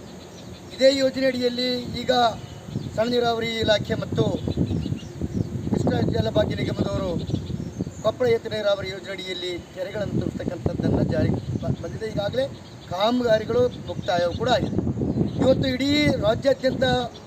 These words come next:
ಭಾರೀ ಮಳೆ ಆಗ್ತಾ ಇದೆ. ಆಲಮಟ್ಟಿ ಜಲಾಶಯ ತುಂಬಿ ತುಳುಕ್ತಾ ಇದೆ. ಲಕ್ಷಾಂತರ ಕ್ಯೂಸೆಕ್ ನೀರನ್ನು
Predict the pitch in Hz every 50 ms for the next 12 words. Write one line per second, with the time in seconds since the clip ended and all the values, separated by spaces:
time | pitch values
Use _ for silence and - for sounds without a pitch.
0 | - - - - - - - - - - 165 208 247 294 294 285 254 269 262 269
1 | 247 226 - - 233 214 208 - 180 170 165 - - - - - - - - -
2 | - - 208 247 262 269 262 - 262 - 247 240 240 226 - - 233 226 220 -
3 | 226 226 262 - - 233 240 247 - - 226 214 208 202 202 190 - - - -
4 | - - - - 190 214 214 - - 269 277 285 269 - 269 247 - - 247 240
5 | - 247 208 180 226 233 233 226 226 226 226 226 220